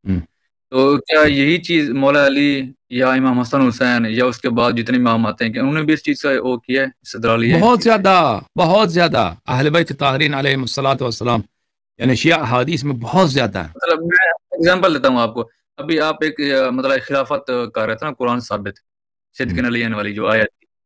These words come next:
Speaker 2: یہ اس کے بعد آپ
Speaker 1: ہم۔
Speaker 2: نے عمر رضی اللہ تعالیٰ عنہ کو، مطلب، ایک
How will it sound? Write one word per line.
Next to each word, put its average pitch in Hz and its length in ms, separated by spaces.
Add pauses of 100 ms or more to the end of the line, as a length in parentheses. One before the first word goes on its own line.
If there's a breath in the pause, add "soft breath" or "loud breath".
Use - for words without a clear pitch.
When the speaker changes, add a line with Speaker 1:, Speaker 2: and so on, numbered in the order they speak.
(280)
Speaker 2:
یہ 139 100
اس - 140
کے 175 80
بعد 147 180
آپ 139 100
Speaker 1:
ہم۔ 147 60
Speaker 2:
نے 147 80
عمر 147 260
رضی 139 100
اللہ 135 100
تعالیٰ 135 220
عنہ 135 80
کو، 123 420
مطلب، 120 420 (280)
ایک 123 240